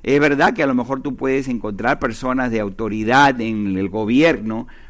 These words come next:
porque si no sería una anarquía. Pero en, en la iglesia del Señor, siendo que la cabeza vive, siendo que Él ha dejado sus reglas e instrumentos en la palabra del Señor, no tenemos una jerarquía religiosa.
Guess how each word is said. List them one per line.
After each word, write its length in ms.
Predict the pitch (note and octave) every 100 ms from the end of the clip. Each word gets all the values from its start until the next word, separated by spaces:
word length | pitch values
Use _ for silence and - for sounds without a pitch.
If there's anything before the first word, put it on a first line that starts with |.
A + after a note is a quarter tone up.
| -
porque 240 | - A2
si 120 | A#2 A2+
no 120 | B2+
sería 280 | C#3+ C3 C3
una 140 | C3
anarquía. 680 | A#2 G#2+ G2 D3 C#3+ E2 - - - - -
Pero 280 | G#2+ G2+
en, 100 | F#2+
en 140 | F2+ E2
la 100 | D#2+
iglesia 420 | D#2+ C#3+ G3 F#3+
del 160 | D#3+ D#3
Señor, 380 | D3+ C3+ C3
siendo 340 | B2 B2+ A#2 A2+
que 100 | G#2+
la 140 | F#2+
cabeza 480 | G2 G2 A#2+ - E3+
vive, 460 | B2+ A#2 F#2+ A#2 C#3+ - - - -
siendo 280 | C3 A#2+
que 100 | G#2
Él 80 | A#2
ha 60 | A#2
dejado 400 | A2 G#2+ A2+ A2
sus 220 | G#2+ F#2+
reglas 480 | G2 C3+ E3 C#3+ C3+
e 40 |
instrumentos 680 | B2 - A#2 A#2 A2 A2 G#2
en 160 | A#2+ A2+
la 120 | G#2
palabra 420 | G#2+ A2 A#2+ A2
del 180 | G#2 F#2+
Señor, 480 | G2+ F#2 F2+ F2+ G2+ - - - -
no 300 | - B2 E3
tenemos 580 | F3 D#3 D#3+ G3 C#3 A#2+
una 180 | B2 A2
jerarquía 600 | - G2 F2+ E2+ F#2+ F#2
religiosa. 640 | D#2+ E2 D#2+ D#2+ D#2 -